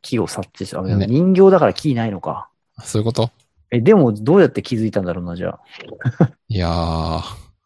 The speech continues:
Speaker 2: 謎ですね。
Speaker 1: いいだな。
Speaker 2: やっぱ、ハンターハンターにおける縁みたいなものを張ってるんじゃないですか。
Speaker 1: <laughs>
Speaker 2: 倒したからもういいやと思って縁解いちゃったみたいな。
Speaker 1: 解いちゃった。そっちか。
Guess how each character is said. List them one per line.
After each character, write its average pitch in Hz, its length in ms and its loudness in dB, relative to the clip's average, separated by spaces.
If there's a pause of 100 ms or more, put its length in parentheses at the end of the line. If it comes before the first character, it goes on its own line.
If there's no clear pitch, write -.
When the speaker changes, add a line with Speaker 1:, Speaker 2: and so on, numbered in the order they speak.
(840)
Speaker 2:
謎 85 260 -4
で 87 80 -6
す - 140 -8
ね。 - 120 -10 (520)
Speaker 1:
い 98 80 -8
い 95 40 -8
だ 95 120 -4
な。 98 100 -2
Speaker 2:
や 90 60 -2
っ - 20 -4 (300)
ぱ、 - 40 -18
ハ - 140 -8
ン 117 60 -6
タ - 140 -2
ー - 20 0
ハ 131 160 0
ン 135 40 -2
タ 87 120 -6
ー - 20 -2
に 82 100 -2
お 80 60 -6
け 90 140 -2
る 87 60 -2
縁 110 260 2
み 82 100 -2
た 85 140 -4
い 85 40 -2
な 85 60 -4
も 85 120 -4
の 85 100 -4
を - 20 -6
張 85 120 -10
っ - 40 -12
て - 200 -6
る 113 120 0
ん 101 60 0
じ 85 80 -6
ゃ - 20 -6
な 82 60 -6
い 90 40 -6
で 95 40 -10
す - 100 -12
か。 - 160 -18 (520)
Speaker 1:
<laughs> 139 480 0
Speaker 2:
倒 123 140 0
し - 80 0
た - 60 0
か 92 140 -2
ら 85 60 -2
も 87 100 -2
う 87 60 -2
い 101 100 -2
い 110 40 0
や 117 140 -4
と - 100 -18
思 87 100 -12
っ - 40 -20
て - 160 -10
縁 95 160 -2
解 87 180 -6
い 85 40 -6
ち - 80 -10
ゃ - 40 -18
っ - 40 -20
た - 120 -18
み 101 80 -12
た - 140 -14
い - 40 -18
な。 110 60 -18
Speaker 1:
解 117 120 0
い - 20 2
ち - 80 -6
ゃ - 40 -4
っ - 20 -12
た。 - 340 -8 (680)
そ - 160 -20
っ - 20 -20 (120)
ち - 200 -18
か。 - 200 -12